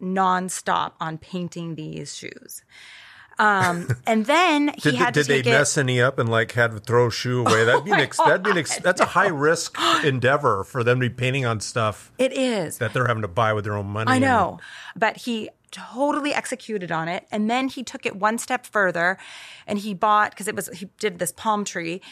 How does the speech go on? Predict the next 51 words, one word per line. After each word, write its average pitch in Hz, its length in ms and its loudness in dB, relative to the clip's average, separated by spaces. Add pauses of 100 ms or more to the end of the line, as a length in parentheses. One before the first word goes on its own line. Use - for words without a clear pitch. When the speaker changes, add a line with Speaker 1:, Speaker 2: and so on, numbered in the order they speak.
(180)
Speaker 1:
He 214 100 -10
bought 196 400 2
palm 226 340 0
tree 214 600 -6
tissue 220 300 -6
paper 175 560 -2
to 185 80 -14
put 208 360 -6
inside 226 1000 -2 (160)
the 214 100 -10
shoebox, 160 680 -4 (420)
painted 254 340 -4
the 240 80 -6
shoebox, 190 600 -2
like, 175 180 -8
this 170 160 -8
salmon 214 400 -4
color. 165 340 -6
He 165 120 -10
spray 175 280 -4
painted 156 360 -10
it 156 260 -8 (420)
and 196 240 -4
then 185 480 -2 (120)
came 247 280 -2
down 190 480 2
<laughs> - 80 -10
and 170 440 -8
gave 196 180 -2
it 208 60 -12
to - 60 -10
Keaton. 175 460 -10 (320)
And 208 140 -6
Keaton 226 260 -8
said, 196 200 -2
"Okay, 214 260 -6
how 214 240 0
much 214 300 -2
do 208 100 -4
I 190 140 0
owe 208 140 2
you?" 170 300 -4
And 180 200 -6
George 226 360 -4
said, 151 440 -4
and 180 200 -6
I 175 40 0
love 180 300 -2
this, 190 240 -10
he 190 120 -12
said, 165 280 -8